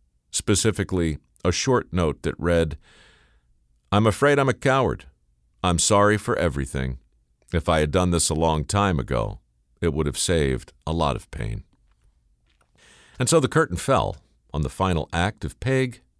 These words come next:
and Whistle, a gifted actress who left a promising stage career to become a famous movie star. Alas, the only performance for which she's still remembered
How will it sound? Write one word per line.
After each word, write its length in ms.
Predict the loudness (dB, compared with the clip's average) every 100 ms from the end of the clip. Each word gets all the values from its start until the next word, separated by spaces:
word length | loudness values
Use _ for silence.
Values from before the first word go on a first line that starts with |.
| _ _ _
and 140 | -4 -2
Whistle, 360 | -2 -2 -6 -12 _ _ _ _ _ _ -4
a 40 |
gifted 360 | 0 0 0 2
actress 520 | 0 -2 -8 -8 -14 _ -20 -20 -20 -2
who 100 | 4
left 220 | 4 2
a 40 | 0
promising 540 | 2 4 2 0 -2
stage 440 | 0 2 2 2
career 340 | -2 2 2 2
to 120 | 0
become 380 | -6 -2 -2 0
a 40 |
famous 440 | -2 -2 0 -2 -4
movie 280 | -6 -6
star. 420 | -6 -2 -2 -4 -10 _ _ _ _ _ _ -2
Alas, 340 | 2 2 0
the 160 | 0 0
only 320 | 2 0 -2
performance 880 | -4 -6 -2 -2 -2 -4 -6 -10 -10
for 180 | -6 -4
which 240 | -2 -2 -4
she's 400 | -4 -2 -4 -6 _
still 300 | -8 -2 0
remembered 560 | 2 0 0 0 -2